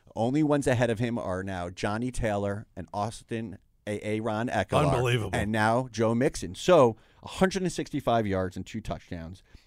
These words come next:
Speaker 1: Completely the stud that everybody wanted him to be. And if you took him, which in my opinion was the most boring pick, and
Speaker 2: <laughs>
Speaker 1: sometimes boring works. We discussed it.
Speaker 2: Right.
Speaker 1: Jonathan Taylor.
Speaker 2: Right.
Speaker 1: At the end of the first round,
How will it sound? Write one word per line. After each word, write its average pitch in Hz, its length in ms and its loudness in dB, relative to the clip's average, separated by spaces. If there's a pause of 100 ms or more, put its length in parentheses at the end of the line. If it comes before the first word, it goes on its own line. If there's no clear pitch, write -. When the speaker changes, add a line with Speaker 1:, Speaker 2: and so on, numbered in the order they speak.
(140)
Speaker 1:
Completely 208 720 0
the 180 140 4
stud 104 640 -2 (400)
that 127 180 -2
everybody 131 480 2
wanted 107 440 0
him 107 260 -6
to 95 160 -8
be. 87 380 -8
And 104 180 -6
if 107 180 -6
you 175 100 -2
took 160 320 -2
him, 107 300 -6 (220)
which 110 200 -8 (140)
in 110 100 -4
my 147 200 2
opinion 123 340 -2
was 98 80 -6
the 107 80 -6
most 92 160 -6
boring 143 560 -2
pick, - 260 -6
and 120 240 -6 (120)
Speaker 2:
<laughs> - 120 -6
Speaker 1:
sometimes 214 440 2
boring 131 320 2
works. 202 240 6
We 127 60 -2
discussed 151 360 4
it. 156 40 6
Speaker 2:
Right. 147 160 2
Speaker 1:
Jonathan 139 340 2
Taylor. 175 500 6
Speaker 2:
Right. 127 240 0 (540)
Speaker 1:
At 131 80 0
the 131 120 0
end 151 100 4
of 175 60 4
the 165 80 -2
first 185 220 -2
round, 147 320 -2